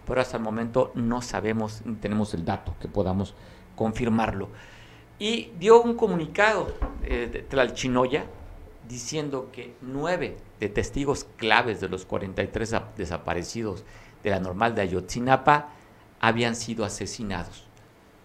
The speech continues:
Usted recordará esto, que aún esta cicatriz o esta herida sigue abierta. Solamente han dado a conocer, pues, lo que tristemente se sabe, de acuerdo a la Universidad de Innsbruck, en Austria,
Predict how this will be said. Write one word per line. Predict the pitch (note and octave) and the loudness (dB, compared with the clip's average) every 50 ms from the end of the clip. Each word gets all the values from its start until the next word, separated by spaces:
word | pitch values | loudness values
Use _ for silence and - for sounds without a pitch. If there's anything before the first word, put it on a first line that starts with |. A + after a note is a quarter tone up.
| - - - - - - | -20 -20 -20 -20 -20 -20
Usted | - - - C#3 | -10 -4 -2 -2
recordará | C3+ C3+ - A2 A2 A2 A#2+ C3 C#3 | -2 0 2 2 4 6 6 6 4
esto, | C3 - B2+ - | 4 0 -4 -2
que | - A2 | 0 2
aún | G#2 A#2+ D3 E3+ F3+ F3 - - - - | 2 4 2 2 -2 -6 -10 -14 -14 -8
esta | - A#2+ A#2 - B2+ | -6 -6 -2 -2 -2
cicatriz | A#2 - A#2 G2+ - - G#2 - - A2 B2+ B2 A#2+ - - - - - - - - - - | -2 -2 -6 -6 -2 -2 -2 0 0 -2 -4 -4 -4 -8 -12 -14 -18 -20 -20 -20 -14 -4 0
o | A#2 A#2+ | 2 2
esta | A#2+ - - - | 2 4 2 2
herida | G2 C#3 D#3+ - A2 F#2 | 2 2 0 0 -2 -2
sigue | - A#2+ A#2 A2 | -2 0 2 2
abierta. | G2+ F#3 - A#2 A#2 - - - - B2 - - - - - - - - - - - - - | 4 4 4 4 4 4 2 0 -2 -2 -2 -4 -12 -20 -20 -20 -20 -20 -20 -20 -20 -20 -10
Solamente | - - B2 B2 A#2 A2 A2+ A2+ A2 A2+ A2+ A2 | -4 -2 0 2 2 2 0 -2 -2 0 0 2
han | G#2 G#2 G#2 | 2 2 4
dado | A2 A2 G#2 G#2 F#2+ F2+ | 4 6 6 6 4 2
a | E2+ | 0
conocer, | - F#2 F#2+ F#2+ F#2 - A#2 A#2 A2+ A#2+ - - - - - - - - | -2 -4 -6 -4 -2 0 0 0 0 -2 -6 -12 -16 -20 -20 -20 -16 -10
pues, | - F#2 F2 - - - - - - - - - - - - - - - - | -8 -8 -8 -8 -12 -18 -20 -20 -20 -20 -20 -20 -20 -20 -20 -20 -20 -20 -14
lo | A2 G#2 F#2+ G2 F#2 - | -8 -4 -4 -2 -2 -2
que | G2+ F#2 | -2 -2
tristemente | - B2+ C3 - - A2 G2+ G#2+ G#2+ A2 G#2+ | 0 -2 -2 -2 0 0 0 0 0 -2 -4
se | - F#2+ E2+ | -6 -6 -4
sabe, | - - B2 B2 A2+ A2+ G#2+ - - - - | 2 4 4 4 4 2 -4 -6 -10 -16 -10
de | - - F2+ | -6 -6 -6
acuerdo | - - - A2 G#2+ G#2+ G2 G2+ | -4 -2 0 2 2 4 4 2
a | F#2+ | 2
la | F2 | 2
Universidad | E2+ F2 F#2 E2+ F2 - - A2+ G#2+ G2+ | 2 0 0 0 0 0 2 2 2 4
de | G2+ G#2+ - - - | 4 2 0 0 -2
Innsbruck, | C3+ C#3+ C#3 - A2 A2+ B2+ C3 - - - | -2 0 0 0 0 0 0 0 -2 -10 -12
en | - F#2+ A2 | -6 0 2
Austria, | A2+ B2 B2 - C3 C3+ C3+ C#3 | 2 2 2 0 0 0 0 0